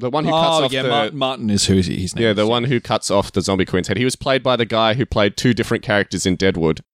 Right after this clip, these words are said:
Speaker 1: He played the guy who killed Wild Bill, uh, Jack McCall, I think his name was, and then he plays, like, a villain working for Hearst later on. That's where I know that actor from. But yeah, he played, we didn't talk about him at all 'cause we didn't know he was gonna be in the movie, but yeah.
Speaker 2: Garrett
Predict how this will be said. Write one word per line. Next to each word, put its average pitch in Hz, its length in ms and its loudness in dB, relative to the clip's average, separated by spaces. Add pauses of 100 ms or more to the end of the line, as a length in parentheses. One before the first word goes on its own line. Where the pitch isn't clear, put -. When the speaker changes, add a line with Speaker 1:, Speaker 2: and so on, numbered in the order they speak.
Speaker 1:
He - 120 -6
played 117 240 0
the 113 80 0
guy 107 180 2
who 110 80 0
killed 104 260 0
Wild 92 300 2
Bill, 92 340 2 (100)
uh, 78 360 2
Jack - 240 -4
McCall, 107 460 0 (120)
I 98 60 -2
think - 160 -2
his 101 140 -2
name 101 160 2
was, 117 180 2
and 101 100 2
then 92 60 2
he 90 80 0
plays, 92 240 0
like, 87 160 -2
a 87 60 4
villain 87 360 0
working 87 300 0
for 80 240 2
Hearst 87 400 2
later 80 300 2
on. 73 160 0 (320)
That's 104 160 -4
where 104 100 2
I 92 80 0
know 87 140 0
that 92 260 -2
actor 85 300 -6
from. 95 180 -2
But 107 80 -2
yeah, 110 160 0
he 123 140 -4
played, 110 420 0
we 147 80 0
didn't 165 180 0
talk 139 180 0
about 123 180 -2
him 117 120 -2
at 107 80 2
all 120 160 4
'cause 104 160 -4
we 110 80 0
didn't 110 140 0
know 101 160 2
he 98 80 4
was 98 160 2
gonna 101 160 0
be 101 140 0
in 95 80 0
the 87 40 0
movie, 95 300 2
but 90 160 -2
yeah. 101 220 2
Speaker 2:
Garrett 127 420 2